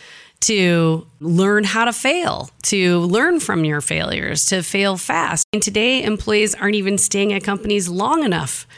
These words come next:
to fail. <laughs> And so how are they learning before they move on to the next thing? When I'm interviewing and looking at the performance and the development paths for our people, I'm always thinking about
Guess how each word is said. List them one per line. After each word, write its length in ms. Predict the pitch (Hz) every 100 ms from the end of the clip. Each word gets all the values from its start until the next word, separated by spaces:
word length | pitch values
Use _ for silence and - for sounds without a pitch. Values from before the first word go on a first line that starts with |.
| - -
to 140 | -
fail. 520 | 160 - 151 - - - - - - -
<laughs> 80 | 294 - - - -
And 220 | 226 226 226
so 420 | - 233 214 190 - -
how 240 | - 233 240
are 140 | 254
they 140 | 247 233
learning 580 | 233 254 262 220 196 180
before 400 | 196 - 196 196
they 200 | 196 196
move 380 | 196 196 190
on 280 | 190 190 196
to 140 | 196 196
the 120 | 196
next 420 | 196 269 - -
thing? 440 | - - - - -
When 160 | 196 185
I'm 180 | 190 196
interviewing 720 | 196 202 185 180 175 170 165
and 380 | 151 151 151 -
looking 440 | 165 175 180 175 165
at 220 | 156 151 - - - -
the 120 | 165
performance 760 | 165 160 - 170 170 165 160 -
and 100 | 160
the 40 |
development 640 | 151 147 156 160 151 156 104
paths 380 | - 160 156 147
for 520 | - 160 156 147 147 -
our 220 | 165 202
people, 320 | 247 180 170 165
I'm 140 | 165
always 460 | - 208 277 214 -
thinking 340 | 160 160 151
about 420 | 147 151 147 143